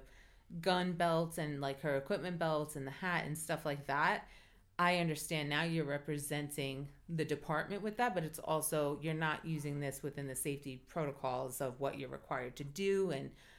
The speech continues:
upholding the, like, the standards in, in that case. I totally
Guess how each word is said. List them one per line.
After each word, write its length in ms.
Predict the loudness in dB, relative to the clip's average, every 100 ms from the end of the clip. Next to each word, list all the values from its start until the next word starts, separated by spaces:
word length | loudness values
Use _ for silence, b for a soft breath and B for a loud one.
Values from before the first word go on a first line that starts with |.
| B -2
upholding 480 | -2 0 0 0 -2
the, 120 | -6 -10 0
like, 340 | 2 2 -2 -8
the 280 | -6 -2 -2
standards 720 | 0 2 2 2 -2 -2 -6
in, 280 | -4 -4 -4
in 180 | -2 0
that 200 | 0 -2
case. 480 | -4 -8 -8 -12 0
I 180 | 4 4
totally 840 | 2 -2 0 2 2 2 0 -2